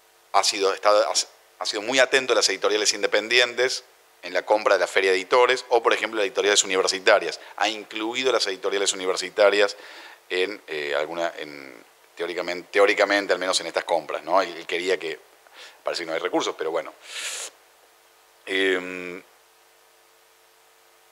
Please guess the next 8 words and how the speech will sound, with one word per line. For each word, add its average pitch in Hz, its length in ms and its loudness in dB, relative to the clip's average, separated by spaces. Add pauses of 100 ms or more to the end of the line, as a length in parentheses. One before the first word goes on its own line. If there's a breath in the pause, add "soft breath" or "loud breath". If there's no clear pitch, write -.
(640)
la 110 100 6
ley 160 120 2
de 196 100 2
precio 165 260 0
fijo, 175 440 0
una 135 160 0
cosa 135 160 0
importante, 139 680 0